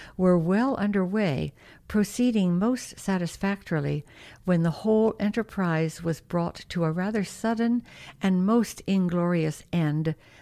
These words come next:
by Caligastia's adherence to the Lucifer Rebellion. It was one of the most profoundly shocking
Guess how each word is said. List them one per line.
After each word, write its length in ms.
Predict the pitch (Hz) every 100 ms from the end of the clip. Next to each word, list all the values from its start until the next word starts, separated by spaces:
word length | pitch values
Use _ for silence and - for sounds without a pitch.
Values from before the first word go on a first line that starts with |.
| -
by 140 | 170
Caligastia's 920 | 165 180 156 151 175 185 - 165 151 -
adherence 800 | 156 - 208 202 196 180 - - -
to 160 | 180
the 140 | 156 143
Lucifer 540 | 156 208 - 196 180
Rebellion. 760 | 160 165 156 151 156 - - 135 _ - - - - - - - _ -
It 120 | 220
was 180 | 240 214
one 220 | 226 240
of 100 | 233
the 80 | 220
most 400 | 202 208 - -
profoundly 920 | 190 180 - - 208 220 220 196 190
shocking 760 | - - 190 196 - 196 175